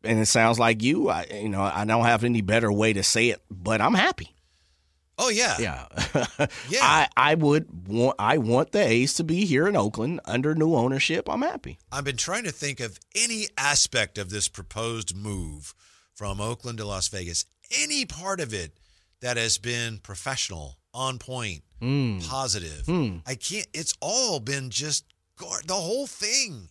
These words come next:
Speaker 1: Hmm.
Speaker 2: has been a disaster, hasn't it?
Speaker 1: Hmm. That's
Speaker 2: And
Speaker 1: a
Speaker 2: I,
Speaker 1: great way of putting
Speaker 2: I,
Speaker 1: it.
Speaker 2: I don't know if that's an exaggerate. I don't mean to exaggerate. I'm just, I can't think of anything about it that's gone, like, the way these things are supposed to go.
Speaker 1: Yeah.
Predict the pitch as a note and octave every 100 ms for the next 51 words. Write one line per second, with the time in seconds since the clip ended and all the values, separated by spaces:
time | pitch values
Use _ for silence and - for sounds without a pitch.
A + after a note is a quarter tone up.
0 | - C#3 A2+ E2 _ C#3 B2+ B2+ C3+ B2+
1 | B2+ A#2+ G3 E4 - B2 G#2 A2 D3+ A#3
2 | D#4 F4 E3 C#3 B2+ A2+ G#3 D#3+ - F3+
3 | D#3 C#3 - D3 - D#2 D3 D3 A2+ -
4 | F#3+ A#3+ - - D3+ F3+ G3 D3+ C#3+ D#3
5 | - D#3 C3+ F3 A3+ E3+ F3 C#4+ - E3
6 | A3 E3 A#3+ G3+ C3+ - C#4+ B3 D#3+ C#3+
7 | F3 E3+ - _ _ _ A2+ D#3+ E3 D#3
8 | C3+ B2+ C#3+ C#3 C3 C3 C3 A#2+ A#2 A2
9 | F2+ G2 F2 - F#2+ F#2+ F2+ F#2 F2 -
10 | F#2+ G#2 G2 G2+ - G2+ F2 F#2+ - F2+
11 | - D3 B3+ A2+ _ - A#2+ A2 F#2+